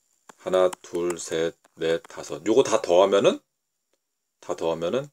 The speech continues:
삼이 나온다. 아니, 뭐냐? 다 더하면은 뭐냐, 이거 진짜.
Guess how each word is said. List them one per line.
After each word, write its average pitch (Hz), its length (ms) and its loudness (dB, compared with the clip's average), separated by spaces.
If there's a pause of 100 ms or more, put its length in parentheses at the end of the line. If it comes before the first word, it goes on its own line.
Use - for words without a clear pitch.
(120)
삼이 220 320 0
나온다. 113 300 4 (200)
아니, 90 180 -6 (1000)
뭐냐? 90 360 -8 (180)
다 101 140 -4
더하면은 104 360 2
뭐냐, 92 220 -2
이거 85 100 -2
진짜. - 340 -10